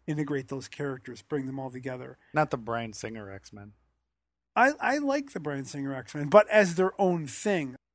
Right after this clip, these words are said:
Speaker 1: I don't wanna see them integrated into the larger Marvel universe.
Speaker 2: You don't
Speaker 1: I
Speaker 2: wanna, you don't wanna see a, a Marvel movie with, "I'm the Juggernaut, bitch!"
Speaker 1: Yeah, well, that's not Bryan Singer, though.
Speaker 2: <laughs> I'm just, I'm generalizing.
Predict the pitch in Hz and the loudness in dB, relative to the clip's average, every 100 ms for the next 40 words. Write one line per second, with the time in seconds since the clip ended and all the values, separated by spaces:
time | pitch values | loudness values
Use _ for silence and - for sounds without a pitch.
0 | _ - 180 202 202 180 - 160 156 143 | _ 4 6 6 4 2 0 -2 -4 -4
1 | 151 147 143 143 143 131 135 131 123 131 | -4 -2 -2 -4 -6 -6 -4 -6 -6 -8
2 | 131 120 120 123 131 120 123 160 160 135 | -8 -8 -10 -8 -10 -10 -4 2 6 4
3 | 123 - - 165 147 139 - 139 127 117 | 2 -4 2 6 6 4 2 2 4 4
4 | 113 120 127 131 123 123 120 117 117 180 | 2 2 6 6 6 0 -2 -2 2 6
5 | 277 262 190 330 311 254 202 185 156 214 | 8 8 12 12 12 12 10 8 10 10
6 | 269 - - - 196 202 202 226 226 202 | 10 8 6 8 10 12 12 12 10 6
7 | 160 165 139 - 147 131 120 131 127 _ | 6 2 2 -2 -2 -4 -8 -12 -16 _
8 | - - - - - - - - - - | -16 -16 -16 -16 -12 -12 -10 -10 -4 -2
9 | 220 _ - 214 - - 254 - - - | -2 _ -6 -4 -4 -8 -4 -4 -8 -14
10 | - - - - - - - 196 175 135 | -18 -14 -12 -14 -16 -4 8 8 10 12
11 | 208 214 165 139 131 123 113 104 | 12 12 12 12 8 6 -2 -6